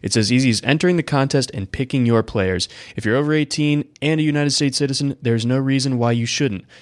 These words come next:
Take your shot. Yahoo Daily Fantasy Football has new contests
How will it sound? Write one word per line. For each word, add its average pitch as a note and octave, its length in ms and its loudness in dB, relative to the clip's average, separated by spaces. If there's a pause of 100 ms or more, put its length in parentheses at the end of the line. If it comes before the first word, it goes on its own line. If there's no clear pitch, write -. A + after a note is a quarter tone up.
(120)
Take G2+ 240 -4
your A#2 80 4
shot. G2 400 0
Yahoo A2 240 2
Daily B2+ 240 2
Fantasy C3 280 0
Football A#2+ 300 0
has F#2+ 220 -2
new C3 180 2
contests G#2+ 560 0